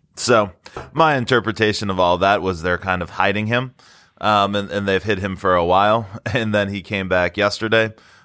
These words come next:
with, um, some interesting quotes, to say the least.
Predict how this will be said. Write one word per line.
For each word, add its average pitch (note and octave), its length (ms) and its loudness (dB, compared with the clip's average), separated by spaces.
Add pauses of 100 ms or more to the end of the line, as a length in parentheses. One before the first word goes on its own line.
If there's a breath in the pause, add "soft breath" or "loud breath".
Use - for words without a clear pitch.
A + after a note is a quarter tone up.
with, G2 680 0
um, F2 540 0 (680 loud breath)
some E3 200 0
interesting D3 480 -2
quotes, A#2 380 0
to G#2 80 -6
say G2+ 220 -2
the F2+ 100 -4
least. E2+ 520 -6